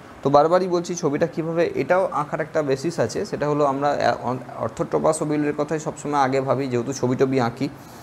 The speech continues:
সেই জন্য সেইটা মাথায় রেখে এটা করা, যাতে বুঝতে সবসময় সুবিধা হয়। তো দেখো তার মানে নিচের যে সেলটা সেই সেলটা থেকে এপিকটাইল তৈরি হবে, ভ্রূণ মুকুল তৈরি হবে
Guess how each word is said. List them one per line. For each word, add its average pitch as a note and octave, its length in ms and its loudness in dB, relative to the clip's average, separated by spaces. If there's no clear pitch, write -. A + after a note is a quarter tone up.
সেই C3 120 4
জন্য D#3+ 220 0
সেইটা D3 280 0
মাথায় D3+ 300 -4
রেখে D#3 300 -6
এটা C3+ 180 -2
করা, A3+ 320 6
যাতে A2 220 0
বুঝতে C3 340 -2
সবসময় B2+ 360 -2
সুবিধা A#2 260 2
হয়। D#2+ 140 -4
তো C#3 80 2
দেখো C#3+ 300 2
তার B2 80 4
মানে D3 120 8
নিচের C#3 320 8
যে E3+ 100 -2
সেলটা C#3 400 2
সেই C#3+ 180 0
সেলটা C#3 240 2
থেকে C#3+ 220 2
এপিকটাইল D3 480 2
তৈরি D#3+ 180 2
হবে, E3 260 4
ভ্রূণ C#3 440 4
মুকুল A2+ 420 4
তৈরি F#3 240 6
হবে F#3 280 4